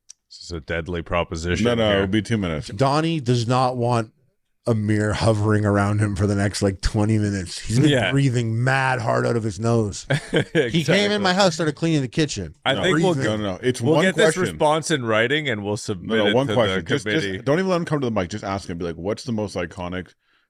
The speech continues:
Speaker 2: feature of McDonald's in a
Speaker 3: Guys,
Speaker 2: film?"
Speaker 3: just so everyone knows, I went to high school with Donnie. And, like, way back then, when I started kicking it with Amir, Donnie's like, "Ke-, what the fuck's going on here, bro? What's up with this guy? You invite me over to this guy. Like, what's going on with this guy?"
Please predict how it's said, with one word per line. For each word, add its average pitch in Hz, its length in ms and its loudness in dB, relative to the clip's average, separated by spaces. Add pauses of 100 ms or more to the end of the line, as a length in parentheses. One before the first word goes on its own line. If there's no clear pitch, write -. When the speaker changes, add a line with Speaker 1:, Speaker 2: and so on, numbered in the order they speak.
(160)
Speaker 2:
feature 90 340 -8
of 80 80 -8
McDonald's 78 540 -10
in 73 80 -12
a - 20 -12
Speaker 3:
Guys, 127 240 0
Speaker 2:
film?" - 40 -6
Speaker 3:
just 123 140 -2
so 139 100 4
everyone 123 340 0
knows, 120 200 2
I 120 60 0
went 113 220 -6
to 101 60 -10
high 104 200 -4
school 110 240 -6
with 110 140 -2
Donnie. 110 460 -4 (880)
And, 120 160 -2
like, 123 240 2
way 131 180 4
back 135 320 0
then, 135 300 -4 (320)
when 117 140 -2
I 147 80 4
started 135 360 0
kicking 135 300 2
it 135 80 -4
with 131 120 -2
Amir, 131 360 2
Donnie's 143 420 0
like, 135 220 0
"Ke-, - 180 -8 (120)
what 190 200 -6
the 403 80 2
fuck's - 420 -4
going 131 220 2
on 113 140 0
here, 90 100 -2
bro? 80 180 -4
What's 139 200 0
up 160 100 2
with 107 140 -4
this 85 160 -6
guy? 71 220 -6 (680)
You 113 140 4
invite 160 240 2
me 156 100 0
over 156 180 4
to 131 60 -2
this 143 180 0
guy. 139 200 2
Like, 135 180 0
what's 165 200 0
going 208 220 0
on 135 200 2
with 87 100 -6
this 92 180 -8
guy?" 80 260 -10